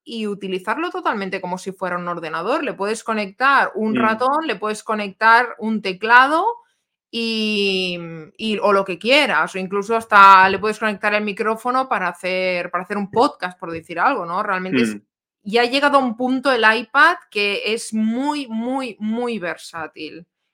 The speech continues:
Speaker 1: Y sin hablar del Apple Pencil, que a mí me parece un, un gadget imprescindible para cualquier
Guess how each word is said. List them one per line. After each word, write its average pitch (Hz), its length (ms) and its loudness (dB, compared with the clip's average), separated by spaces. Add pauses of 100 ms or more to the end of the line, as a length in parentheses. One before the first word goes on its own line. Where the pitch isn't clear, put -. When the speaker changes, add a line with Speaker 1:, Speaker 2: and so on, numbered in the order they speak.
(280)
Speaker 1:
Y 233 200 -6
sin 247 200 0
hablar 226 420 6
del 240 160 0
Apple 202 260 0
Pencil, 202 440 -6
que 202 120 -6
a 180 60 -4
mí 190 160 -4
me 202 140 -4
parece 196 720 -6
un, 190 1000 -8
un 196 80 -8
gadget 214 340 -2
imprescindible 202 920 -6
para 185 240 -2
cualquier 170 380 -8